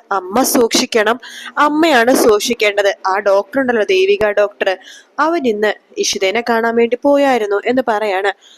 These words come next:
അത് കേൾക്കണ തൊട്ട് മനസ്സിനിക്ക് ഒരു സമാധാനവും ഇല്ല ട്ടോ. അവൾ എന്തിനാണോ അവിടെ പോയത് എന്നൊക്കെ ആലോചിച്ചിരിക്കുകയാണ് മനസ്സിനി. അങ്ങനെ മനസ്സിനാണെന്നുണ്ടെങ്കിൽ രണ്ടും കൽപ്പിച്ച് ഡോക്ടർ ദേവികയുടെ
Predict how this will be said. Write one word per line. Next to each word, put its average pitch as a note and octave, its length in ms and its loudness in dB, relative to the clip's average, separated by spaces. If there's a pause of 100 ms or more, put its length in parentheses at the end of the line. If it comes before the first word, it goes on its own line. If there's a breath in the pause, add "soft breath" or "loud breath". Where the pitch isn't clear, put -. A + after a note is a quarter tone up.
(160 soft breath)
അത് E4 200 0
കേൾക്കണ F4 400 0
തൊട്ട് C4 240 2
മനസ്സിനിക്ക് A3 580 -2
ഒരു F3+ 320 2
സമാധാനവും B3 760 0
ഇല്ല G#3+ 160 0
ട്ടോ. G#3+ 180 -2 (480 loud breath)
അവൾ G3 280 0
എന്തിനാണോ C#4 480 0
അവിടെ C4+ 240 -2
പോയത് C4 320 2
എന്നൊക്കെ B3+ 360 -2
ആലോചിച്ചിരിക്കുകയാണ് B3 760 0
മനസ്സിനി. A3 460 0 (460 loud breath)
അങ്ങനെ E4 260 0
മനസ്സിനാണെന്നുണ്ടെങ്കിൽ C#4 840 0
രണ്ടും A3+ 320 -2
കൽപ്പിച്ച് A#3+ 420 -2
ഡോക്ടർ A3 300 -2
ദേവികയുടെ A3 600 2